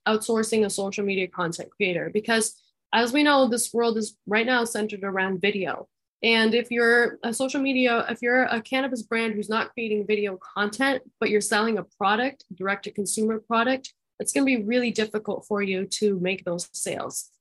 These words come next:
Um, you could have the S E O, you could have the web traffic, you could have the blogs and the email marketing, but if there's no content for people to consume and absorb and physically see the product being either,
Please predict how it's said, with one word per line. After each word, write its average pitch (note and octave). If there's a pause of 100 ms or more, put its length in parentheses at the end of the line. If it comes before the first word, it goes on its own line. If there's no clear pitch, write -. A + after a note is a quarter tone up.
(100)
Um, G#3
you A#3
could D4
have C#4+
the C#4
S B3+
E A#3+
O, A3+
you A3
could A3+
have B3+
the B3+
web G#3+
traffic, G#3+
you G#3
could G#3+
have A#3
the A#3+
blogs G3+
and G3+
the G3+
email A3+
marketing, G3 (260)
but A#3
if A#3+
there's C4
no C#4+
content C4
for A#3+
people A3+
to G#3+
consume A#3
and G#3
absorb G3+ (120)
and F#3+ (340)
physically A3+
see C4
the G#3
product G#3
being G#3
either, G3